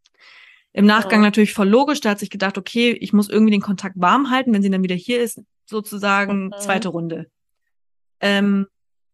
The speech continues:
Speaker 1: und es war eben für mich auch eine Mischung aus, „Ah ja, irgendwie spricht ja nichts dagegen.“ Gleichzeitig habe ich mich aber auch befreit von ihm gefühlt. Dann hatte ich aber auch Mitleid mit ihm und dann habe ich ihn aber auch vermisst. Also es war so ein ganz weirde,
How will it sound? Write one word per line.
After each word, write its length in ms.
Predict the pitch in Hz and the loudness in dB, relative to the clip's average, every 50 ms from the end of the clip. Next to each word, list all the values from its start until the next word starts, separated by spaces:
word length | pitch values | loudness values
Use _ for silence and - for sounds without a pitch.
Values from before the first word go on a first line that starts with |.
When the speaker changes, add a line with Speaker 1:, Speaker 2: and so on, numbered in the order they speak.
| _ _ _ _ | _ _ _ _
Speaker 1:
und 200 | 208 220 214 214 | 0 0 0 0
es 140 | - - 214 | -2 -2 0
war 120 | 202 190 | 2 2
eben 140 | 208 202 202 | 2 0 0
für 80 | - 220 | -2 -2
mich 180 | 208 196 202 - | -2 -2 -2 -2
auch 120 | 190 208 | -2 0
eine 120 | 226 233 220 | 2 2 2
Mischung 320 | 208 220 214 - 220 196 | 0 0 -2 -6 -8 -6
aus, 280 | - 190 196 196 - - | -6 -6 -6 -8 -12 -10
„Ah 160 | - - 180 190 | -6 -4 -4 -2
ja, 300 | 190 190 185 190 180 - | -2 0 -2 -2 -2 -4
irgendwie 520 | - 208 208 214 202 208 202 202 196 196 | -2 0 0 0 0 0 -2 -2 -2 -4
spricht 340 | 190 - - - 208 208 - | -6 -8 -6 -6 -6 -4 -4
ja 80 | 202 190 | -4 -4
nichts 320 | 190 196 190 - - - | -4 -4 -6 -10 -14 -12
dagegen.“ 800 | - 175 170 175 208 233 262 285 277 269 269 277 277 277 269 277 _ _ _ _ _ _ _ _ _ _ | -10 -10 -6 -4 -4 -2 -2 -4 -4 -4 -6 -6 -8 -10 -12 _ _ _ _ _ _ _ _ _ _ _
Gleichzeitig 480 | - 190 196 - 226 190 190 185 185 | -4 -4 -4 -4 -4 -4 -4 -4 -6
habe 120 | 190 196 202 | -6 -8 -4
ich 80 | 202 | -2
mich 120 | 214 208 202 | -2 -2 -2
aber 120 | 190 180 160 | -2 -4 -4
auch 120 | 170 - | -4 -6
befreit 420 | _ - - - - 175 214 247 - | _ -20 -14 -6 -4 -2 -2 -4 -4
von 140 | - 254 226 | -6 -6 -4
ihm 100 | 240 240 | -4 -4
gefühlt. 580 | 226 226 - - - 240 240 247 247 247 247 190 | -4 -6 -8 -8 -6 -4 0 0 0 0 0 -2
Dann 140 | 175 196 | -4 -4
hatte 120 | 196 190 196 | -6 -6 -8
ich 80 | 196 | -8
aber 100 | 190 180 | -8 -8
auch 100 | 160 - - | -6 -4 -4
Mitleid 400 | 214 - - 302 254 254 247 - | -4 -4 -2 -4 -4 -4 -4 -4
mit 160 | 240 226 226 | -6 -4 -4
ihm 140 | - 214 208 | -2 -2 -2
und 100 | 190 - | -2 0
dann 120 | 185 202 | -2 0
habe 100 | 220 226 233 | -2 -2 -2
ich 80 | 220 | -2
ihn 80 | 226 220 | -2 -2
aber 180 | 208 185 180 | -2 -2 -4
auch 80 | 175 - | -6 -10
vermisst. 500 | - 208 190 214 240 190 - - - - | -6 -2 0 0 0 0 -2 -6 -10 -10
Also 200 | - 170 160 180 | -10 -10 -10 -10
es 120 | 175 - | -8 -4
war 120 | - 175 190 | -4 -4 -2
so 100 | 190 196 | -2 -2
ein 200 | 190 190 180 180 | -2 -2 -4 -4
ganz 720 | - 190 226 254 254 247 233 220 226 - - - - - _ _ _ _ _ _ _ _ _ _ _ _ _ _ - | -6 -4 -2 -2 -2 -2 -2 -4 -4 -6 -6 -8 -8 -12 _ _ _ _ _ _ _ _ _ _ _ _ _ _ -12
weirde, 1160 | 185 185 180 208 226 240 240 226 220 220 214 214 202 202 202 196 196 196 190 185 190 190 | -10 -6 -2 -2 0 2 4 4 6 6 4 4 2 0 0 0 0 0 -2 -2 -4 -8